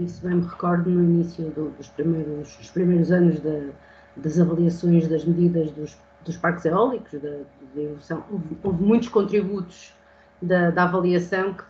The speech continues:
permitiram, eh, selecionar medidas que estavam a funcionar e que não estavam, e evoluirmos ma-, muito rapidamente na, na, no ajuste das medidas de mi-, de minimização que estavam a funcionar, se bem me recordo disso.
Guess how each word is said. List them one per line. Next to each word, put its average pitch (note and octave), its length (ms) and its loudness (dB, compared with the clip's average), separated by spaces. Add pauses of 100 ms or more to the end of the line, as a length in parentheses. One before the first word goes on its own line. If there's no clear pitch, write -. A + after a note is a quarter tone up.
permitiram, G#3 1000 -2
eh, G3 340 -6
selecionar G3 680 2
medidas F#3 460 -2
que - 80 -16
estavam F#3 320 -2
a F3 40 -2
funcionar F3 520 -2
e F#3 80 -4
que F3+ 100 -6
não E3 80 -2
estavam, E3+ 480 -2
e D#3+ 100 -2
evoluirmos E3 600 -2
ma-, F3+ 180 -2
muito A3 340 2
rapidamente F#3 800 0
na, F#3 260 -4 (440)
na, F3 560 -2 (100)
no G#3 320 6
ajuste - 320 0
das F3+ 160 -2
medidas F#3 380 -2
de F#3+ 60 -2
mi-, F#3 240 -4
de F3+ 80 -8
minimização F#3 680 0
que F#3 60 -4
estavam F#3+ 280 -2
a F#3 40 -4
funcionar, F3+ 420 -4
se - 140 -16
bem D3+ 100 -2
me D3 60 -4
recordo D#3 500 -6
disso. - 240 -20